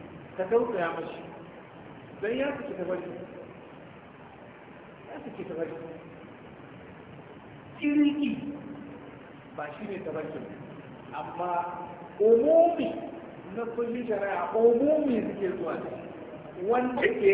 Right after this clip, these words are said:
aikata kaza ga hukuncin su, shi kenan ka huta. Amma wani, ba tun lokacin zan fara mutane ba. Lasta alaihim bi wakil. Lasta alaihim bi wakil. Wa ma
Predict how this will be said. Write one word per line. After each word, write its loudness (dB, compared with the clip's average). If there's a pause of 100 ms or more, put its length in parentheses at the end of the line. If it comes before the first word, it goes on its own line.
aikata 4
kaza 0
ga 0
hukuncin -6
su, -12
shi -10
kenan -2
ka -2
huta. -6 (1700)
Amma 0 (440)
wani, 4 (260)
ba -4
tun -6
lokacin -2
zan -2
fara -2
mutane -2
ba. -6 (220)
Lasta -6
alaihim -4
bi -4
wakil. -4 (1400)
Lasta -10
alaihim 0 (640)
bi -4
wakil. 0 (800)
Wa -12
ma 0